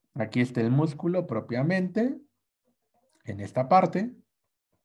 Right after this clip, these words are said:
<clears throat> Aquí está, miren, voy a señalar.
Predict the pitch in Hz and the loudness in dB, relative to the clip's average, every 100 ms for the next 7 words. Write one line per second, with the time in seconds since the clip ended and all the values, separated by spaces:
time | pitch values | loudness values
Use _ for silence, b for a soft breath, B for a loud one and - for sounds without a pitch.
0 | _ _ - 135 - - _ 143 135 104 | _ _ -14 -12 -14 -20 _ 2 2 2
1 | 101 - 107 - 156 139 113 135 - - | -8 -6 -8 -4 -2 0 -2 -2 -6 -14
2 | _ - 139 151 143 - 135 151 127 127 | _ -16 -10 -8 -8 0 4 6 4 2